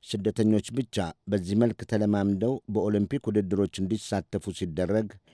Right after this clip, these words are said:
የሪዮው ለመጀመሪያ ጊዜ ይሆናል ተብሏል። የሚለማመዱበት ጎንግ ልዩ ካምፕ ከናይሮቢ ዋና ከተማ ሃያ ኪሎ ሜትሮች ርቆ ይገኛል።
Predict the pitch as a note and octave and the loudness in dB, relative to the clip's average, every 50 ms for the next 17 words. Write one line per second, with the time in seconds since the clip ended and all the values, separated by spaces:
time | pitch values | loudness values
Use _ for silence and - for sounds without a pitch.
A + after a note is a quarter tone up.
0 | _ _ E2 F2 F2+ F2 G2 G2+ G#2 A2+ A#2 - - _ G#2 G#2 G2+ G#2+ G2+ - | _ _ 0 2 2 4 4 4 4 4 2 0 -4 _ 0 2 4 4 4 2
1 | - C#3+ C3 A#2 G#2 G2 F#2 F2 F2+ E2 F2+ F2+ F2 F2 E2+ F2 E2 D2+ - F2 | 2 2 4 4 4 2 2 0 0 0 0 2 2 2 2 0 -2 -2 -4 -6
2 | D#2+ E2+ E2+ E2 D2+ D2 - - _ _ _ _ _ _ _ - B2 A#2+ A#2+ A#2+ | -4 -2 -2 -2 -2 -4 -8 -12 _ _ _ _ _ _ _ 4 6 6 8 8
3 | C3 D3+ D#3 D3 C3 B2 B2 A#2+ A#2 A2 G#2+ G2+ G#2 F#2+ F2 F2+ A#2+ B2+ - - | 6 4 4 2 4 4 6 6 6 6 6 4 2 0 0 0 0 0 -2 -6
4 | - - _ _ _ _ - E2+ G#2 G#2 G#2+ A2 G#2+ F#2+ E2+ - - G#2 G#2 G#2 | -16 -18 _ _ _ _ -4 0 2 4 4 4 2 2 0 -4 -2 0 2 2
5 | G#2 G#2 - - B2 B2 C3+ C#3+ C#3 - - G#2 G2 G2 F#2+ F#2 F#2+ F2 F#2+ F#2 | 2 2 2 2 2 2 4 2 0 0 -2 0 2 2 2 2 2 2 2 2
6 | F#2 F#2 F#2+ F#2 - - F2 G2 F#2+ G2+ A2+ A2 F#2+ A2 A#2 A2+ A#2+ A2 - B2+ | 2 2 0 0 -2 -4 -4 -2 0 0 0 0 -2 -2 -2 -2 -2 -4 -2 -2
7 | B2 A#2 A#2 A2 - A2 A2+ G#2 - - G#2 - - G2 F#2+ E2 D2+ F#2 F2 F2 | 0 0 0 0 0 -2 -2 -2 -2 -4 -6 -2 0 -2 -2 0 0 0 0 0
8 | E2+ E2 D#2+ | 0 -2 -4